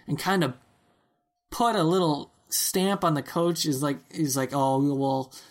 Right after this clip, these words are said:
you know, I'm Jimmy, you're talking to Jimmy Butler here, or Jimmy Butler can do what he wants." And when I say, "I'm Jimmy Butler, I can do what I want,"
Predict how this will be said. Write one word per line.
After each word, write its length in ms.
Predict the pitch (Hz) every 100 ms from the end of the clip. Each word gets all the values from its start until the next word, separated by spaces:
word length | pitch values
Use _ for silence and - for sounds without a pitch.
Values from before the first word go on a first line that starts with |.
| _
you 120 | 151
know, 80 | 131
I'm 180 | 156 165
Jimmy, 220 | 165 151
you're 120 | 156
talking 280 | 156 170 143
to 60 |
Jimmy 200 | 123 135
Butler 360 | 120 175 233 135
here, 260 | 123 120 123
or 60 |
Jimmy 200 | 127 165
Butler 280 | 147 175 170
can 120 | 151
do 100 | 143
what 100 | 143
he 40 | 131
wants." 340 | 190 143 - - - -
And 140 | 165 180
when 100 | 208
I 100 | 196
say, 280 | 240 226 220
"I'm 260 | - 175 160
Jimmy 260 | - 190
Butler, 260 | 170 196 160
I 40 |
can 80 | 160
do 100 | 180
what 120 | 165
I 80 | 131
want," 320 | 160 226 165